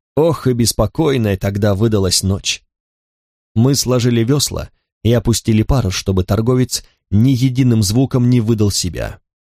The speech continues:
В темноте я слышал плеск от весел наших преследователей.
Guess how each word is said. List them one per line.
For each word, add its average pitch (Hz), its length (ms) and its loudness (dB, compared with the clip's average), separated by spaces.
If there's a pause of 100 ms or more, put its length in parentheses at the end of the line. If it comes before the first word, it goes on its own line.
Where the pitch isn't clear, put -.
(560)
В - 40 -6
темноте 101 480 2
я 98 160 2
слышал 95 380 -2
плеск 98 360 0
от 90 120 -4
весел 95 340 0
наших 92 360 0
преследователей. 82 920 -2